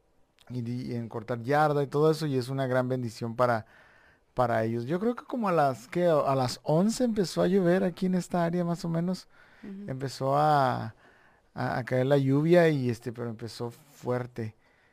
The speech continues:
Speaker 1: y simplemente, eh, de empezar a disfrutar, hay que disfrutar, ¿verdad? Más que ot-, más que otra cosa.
Speaker 2: Más
Speaker 1: Así
Speaker 2: que
Speaker 1: es.
Speaker 2: renegar, ¿verdad? Por,
Speaker 1: Ah.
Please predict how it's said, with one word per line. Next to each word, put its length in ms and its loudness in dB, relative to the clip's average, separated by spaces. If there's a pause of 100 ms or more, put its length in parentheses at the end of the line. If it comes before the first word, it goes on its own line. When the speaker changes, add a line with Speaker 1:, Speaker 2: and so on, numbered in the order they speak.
(240)
Speaker 1:
y 320 -8
simplemente, 960 -2 (480)
eh, 80 -10
de 240 0
empezar 400 2
a 60 6
disfrutar, 460 4
hay 80 2
que 100 4
disfrutar, 520 6
¿verdad? 440 4
Más 180 0
que 160 0
ot-, 260 -4
más 220 -4
que 80 -6
otra 260 -2
cosa. 480 -10
Speaker 2:
Más 220 -6
Speaker 1:
Así 80 -10
Speaker 2:
que 120 -4
Speaker 1:
es. 40 -4
Speaker 2:
renegar, 560 -4
¿verdad? 300 -6
Por, 160 -8
Speaker 1:
Ah. 240 -12